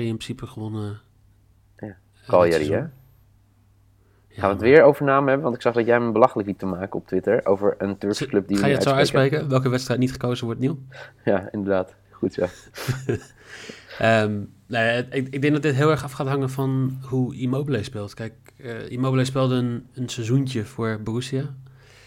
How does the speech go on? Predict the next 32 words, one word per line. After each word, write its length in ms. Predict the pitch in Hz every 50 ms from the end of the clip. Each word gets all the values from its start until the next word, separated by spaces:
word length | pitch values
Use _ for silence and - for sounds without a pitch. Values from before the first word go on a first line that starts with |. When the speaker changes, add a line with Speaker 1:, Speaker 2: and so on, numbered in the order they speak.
| - - _
Speaker 1:
Maar 160 | - 101 101
in 80 | 104 107
de 60 | 92
afgelopen 360 | - - - 120 107 101 104
vier 140 | - - 110
seizoenen 300 | 107 - 113 110 104 104
natuurlijk 280 | 98 - 110 117 127 -
honderdvijfentwintig 640 | 110 107 101 - - 110 107 107 107 - 107 104 101
doelpunten, 920 | - 165 156 131 - 147 143 135 - 139 135 131 131 131 123 131 131 -
eh, 320 | 127 113 107 107 104 104 - - - - -
Europese, 760 | - - 117 113 110 - 117 113 113 - - - 110 110 110 110 - _ _
wat 100 | - 113 104
is 60 | 107
het, 100 | 127 -
gouden 260 | - 120 113 110 -
schoen. 300 | - - 147 147 127 - - - - _ _ _ _ _ _ _ _ _ _ _ _ _ _ _ _ _ _ _ _ _ _ _ _ _ _ _ _ _ _ _ _ _ _ _ _
Ja, 240 | - - - 117 113 - - _ _ _ _ _
ehm, 320 | - - 117 113 113 107 107 110 - _ -
dat, 160 | - 120 117 - _ _ _
dat, 380 | - 113 113 - - - - _
dat 200 | - 117 107 -
gaat 180 | - 127 127 120
aan 60 | 113
hem 200 | 117 135 139 117
liggen, 220 | 98 101 - 120
want 120 | 117 123 127
voor 100 | - 127
de 60 | 123
rest 180 | 135 131 - -
is 80 | 107
er 60 | 117
niemand. 520 | 117 139 160 151 131 113 - - - -